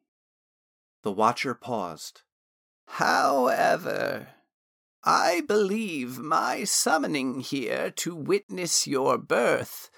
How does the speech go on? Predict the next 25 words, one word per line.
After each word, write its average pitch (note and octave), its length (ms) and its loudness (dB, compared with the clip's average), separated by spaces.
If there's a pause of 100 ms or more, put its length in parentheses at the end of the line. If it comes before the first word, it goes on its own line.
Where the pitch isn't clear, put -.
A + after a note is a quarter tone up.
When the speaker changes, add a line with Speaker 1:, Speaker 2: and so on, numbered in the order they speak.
(500)
Speaker 2:
was - 400 -2
to - 180 -4
tip - 340 -4 (120)
the - 100 -4
board A#3 640 2
in A#2+ 260 -4
Casfarian's B2 1300 2
favor." - 800 -4 (1200)
Speaker 1:
The A#2 140 0
Watcher E3 440 2
of D#3+ 140 -4
the C3+ 100 -2
Waters G#2+ 520 -2
moved D#3 360 0
from C#3 220 -2
where C3 160 2
they B2+ 140 -2
were A2+ 120 -2
leaning A2+ 360 -2
on F#2 80 -6
the G2+ 100 -6
boulder G#2 380 0
next F#2 240 -10
to - 100 -16
Thorn, F2+ 520 -6